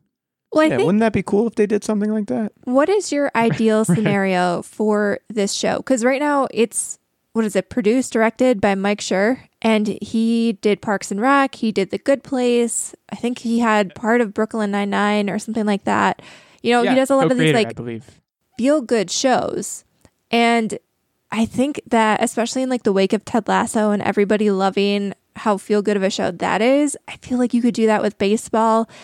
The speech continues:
Speaker 1: slap it on
Speaker 3: Yeah.
Speaker 1: Peacock, and everyone will have a good time.
Speaker 3: So I, I was about to mention Ted Lasso because that's something that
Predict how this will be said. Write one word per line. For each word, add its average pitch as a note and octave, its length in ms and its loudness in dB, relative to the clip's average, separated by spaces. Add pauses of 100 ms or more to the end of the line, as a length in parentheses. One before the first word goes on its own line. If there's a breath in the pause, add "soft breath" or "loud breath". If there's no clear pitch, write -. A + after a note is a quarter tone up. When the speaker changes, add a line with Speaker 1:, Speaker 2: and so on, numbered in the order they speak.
(120 loud breath)
Speaker 1:
slap B3+ 300 0
it A#3+ 80 0
on A3+ 140 0
Speaker 3:
Yeah. C#3+ 140 0
Speaker 1:
Peacock, A#3+ 440 0
and A3 160 -2
everyone G#3 320 0
will G#3 80 0
have G#3+ 180 -4
a G3+ 60 -8
good F#3 160 -4
time. - 320 -8 (480)
Speaker 3:
So F3 100 -4
I, G#3+ 140 0 (140)
I - 20 6
was F#3 120 2
about D#3 240 2
to D#3+ 80 -4
mention D3 340 0
Ted A#2+ 180 -4
Lasso - 540 -10
because C#3 280 0
that's C#3 160 -2
something C#3 300 2
that B2+ 200 0